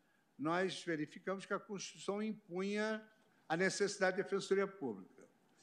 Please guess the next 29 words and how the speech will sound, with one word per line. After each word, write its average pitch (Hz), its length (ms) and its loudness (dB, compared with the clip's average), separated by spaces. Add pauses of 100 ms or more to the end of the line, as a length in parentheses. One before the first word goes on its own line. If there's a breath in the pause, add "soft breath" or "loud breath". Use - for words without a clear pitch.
(120)
Mas 170 260 2
a 190 40 4
O 180 100 6
A 165 60 4
B 190 220 2
tinha 233 240 -4
uma 202 360 0
lista 151 640 -2
lá 147 360 0
de 156 600 2
advocacia 156 560 -2
pro 180 220 0
bono. 135 340 -4 (720 loud breath)
Mas 156 380 0
havia 156 480 0
uma, 208 240 -6
um 208 160 -8
descumprimento 170 640 -6
constitucional. 202 680 -2
A - 20 -6 (120)
Constituição - 260 -4
já 202 140 0
está 208 180 0
em 196 60 -2
vigor 147 320 0
desde 185 180 2
oitenta 185 360 -2
e 190 40 4
oito. 143 360 0